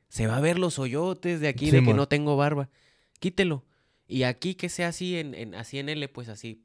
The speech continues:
Speaker 1: como picudo, pues así de que, que se vea
Speaker 2: Ajá.
Speaker 1: recto, pues. Y el bigote nomás poquillo. Así páseme la máquina y me lo recorta." Redondo y dejándome el ese. Y fue de, "Muchas gracias", porque yo, eh, mi, mi problema,
Speaker 2: <laughs>
Speaker 1: ya así, otra vez entrando a lo personal,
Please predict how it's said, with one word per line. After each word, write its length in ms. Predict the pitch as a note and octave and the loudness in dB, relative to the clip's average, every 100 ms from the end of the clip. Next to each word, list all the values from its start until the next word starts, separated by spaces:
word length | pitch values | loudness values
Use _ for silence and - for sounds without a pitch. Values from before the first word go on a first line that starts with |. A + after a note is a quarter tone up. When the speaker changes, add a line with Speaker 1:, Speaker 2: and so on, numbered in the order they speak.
| _ - | _ -16
Speaker 1:
como 240 | A2 G2+ | -12 -10
picudo, 400 | G#2 - D#3 F#3 | -12 -10 -8 -8
pues 160 | E3+ B2+ | -10 -14
así 160 | A2+ | -14
de 140 | A#2 A#2 | -14 -14
que, 180 | G2 G#2 | -18 -16
que 100 | G2+ | -14
se 120 | G2+ | -10
vea 140 | F#2+ A2 | -6 -2
Speaker 2:
Ajá. 140 | A2+ | 4
Speaker 1:
recto, 220 | A#2+ B2+ | 4 2
pues. 200 | - A2 _ _ - - - _ _ | -2 -14 _ _ -20 -20 -20 _ _
Y 340 | A#2+ A#2+ B2+ | -6 -4 0
el 120 | C3 | 0
bigote 320 | C3 D3 F3 G#3+ | 0 -2 0 -2
nomás 220 | F#3+ G#3 | -2 -4
poquillo. 440 | G#3+ A3+ A3 G3+ _ | -6 -4 -4 -6 _
Así 200 | D3 C#3+ F3+ | -12 -10 -12
páseme 420 | F3+ F3 F#3+ F3 | -10 -10 -8 -6
la 80 | D3+ | -6
máquina 400 | G#3+ G#3+ A3+ F3 | -8 -10 -10 -10
y 80 | |
me 80 | E3 | -10
lo 100 | D3 | -10
recorta." 380 | B2+ - B2 - _ _ _ _ _ _ _ _ _ _ | -12 -16 -18 -20 _ _ _ _ _ _ _ _ _ _
Redondo 1000 | - G#2 G#2 G#2 A2+ F3 A3+ B3 D#4 F#4 _ _ | -16 -10 -4 -2 2 2 2 0 -2 -6 _ _
y 160 | G2+ A2 | -6 -4
dejándome 680 | G#2+ - A#2+ B2 B2+ A#2+ A2+ | -2 0 0 0 -2 -2 0
el 80 | |
ese. 300 | B2+ C3+ C3 | -2 -2 -4
Y 80 | A2+ | -6
fue 160 | A2 A#2 | -4 -6
de, 160 | G2 - _ _ _ _ _ - A2 | -6 -10 _ _ _ _ _ -20 -18
"Muchas 280 | E3 F#2+ A2 | -16 -14 -14
gracias", 320 | D3+ E3 D3 | -12 -8 -2
porque 380 | - A#2+ - G#2+ | 4 4 4 6
yo, 380 | A#2 E3 C#3 F2 | 8 8 6 -2
eh, 100 | - | -2
mi, 120 | A2 A2+ - | 0 0 4
mi 160 | B2+ | 4
problema, 600 | G4 B2 C3+ D#3 F#3+ A3 D3 | 8 8 10 8 8 4 6
Speaker 2:
<laughs> 20 | |
Speaker 1:
ya 200 | C3 C#3 | 6 6
así, 280 | C3+ C#3 A#2 - _ | 6 2 0 -8 _
otra 240 | C3 C3+ | 6 10
vez 100 | C3+ | 8
entrando 240 | C3+ C#3 C#3 | 8 4 4
a 20 | |
lo 80 | B2+ | 4
personal, 360 | A#2 B2 C3 | 2 0 -2